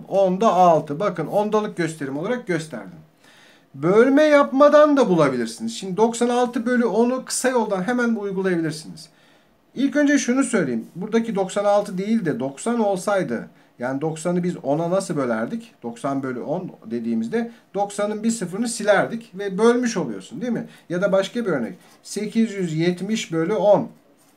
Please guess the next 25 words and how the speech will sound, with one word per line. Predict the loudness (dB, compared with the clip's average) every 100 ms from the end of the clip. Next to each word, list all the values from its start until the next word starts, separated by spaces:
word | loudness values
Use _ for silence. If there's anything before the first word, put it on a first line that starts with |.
| _ _ -6
Bir | -4
sayıyı | 2 2 4 2
on | 4 4
ile | 4 2 4
bölmek | 2 2 2
istiyorsan, | 0 -2 0 0 -2
sonda | 0 -2 0 -2
sıfır | 0 0 2
varsa | 2 2 0 -2
bir | -2
sıfırı | -2 -6 -6
siliyorsun. | -6 -4 -2 -2 -4 -6 -8 -16 -10
Cevap | -2 0 0
seksen | -2 -4 0 0
yedi | 0 0 0
oluyor | 2 2 0
yani. | -6 -10 -16 _ _ _ _ _ _ _ -4
Ama | 2 4 2 -2 -16 _ _
burada | -4 0 4 4 4
bizim | 0 0 0
kesrimizde | 0 0 -2 -2 -2 0 2 0
şurada | -2 -4 -2 -2
doksan | -2 0 2
altı | 4 4 4 0
var. | 0